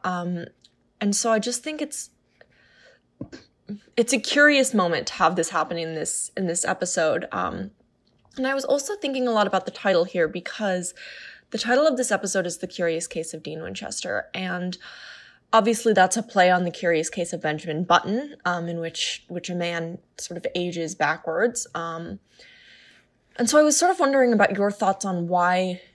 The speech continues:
the title and why they chose Dean Winchester and not Bobby Singer or, or somebody else, like, why they focus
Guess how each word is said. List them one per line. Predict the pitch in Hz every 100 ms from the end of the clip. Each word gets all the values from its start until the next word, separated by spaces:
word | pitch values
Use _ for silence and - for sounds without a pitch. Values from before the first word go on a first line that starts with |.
| _ -
the |
title | 208 - 302 330
and | - 240
why | 208 226
they | 302
chose | 302 - 233 220 180 - _
Dean | - 180 185 185 165
Winchester | 131 - - - - - 170 160 -
and | 185 180
not | 175 165 156 - - _ _ _ _ _ _ _ _ _ _ _ _
Bobby | 156 165 220
Singer | - 349 285 175 165 -
or, | - 175 165 165 165 -
or | 175 170 175
somebody | - 208 208 196 190
else, | 185 175 156 -
like, | 190 175
why | 180 175 180 196
they | 196
focus | 202 180 170 175 170 - -